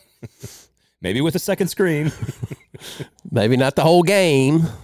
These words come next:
Speaker 1: but when we're there.
Speaker 2: Well, fourth quarters are pretty ent-, entertaining for the Titans these days. <laughs>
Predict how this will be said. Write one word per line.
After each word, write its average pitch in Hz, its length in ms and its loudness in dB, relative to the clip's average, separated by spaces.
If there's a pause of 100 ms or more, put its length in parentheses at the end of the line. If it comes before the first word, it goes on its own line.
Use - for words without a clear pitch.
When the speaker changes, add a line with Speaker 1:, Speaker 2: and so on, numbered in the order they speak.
(580)
Speaker 1:
but 110 120 -6
when 123 200 0
we're 117 160 4
there. 131 560 2 (180)
Speaker 2:
Well, 233 160 -4
fourth 202 260 0
quarters 208 280 0
are - 40 -2
pretty 123 240 -2
ent-, 107 200 -4
entertaining 104 480 -2
for 107 80 -2
the 101 60 0
Titans 101 360 -4
these 98 140 -6
days. - 640 -8 (200)
<laughs> - 140 -20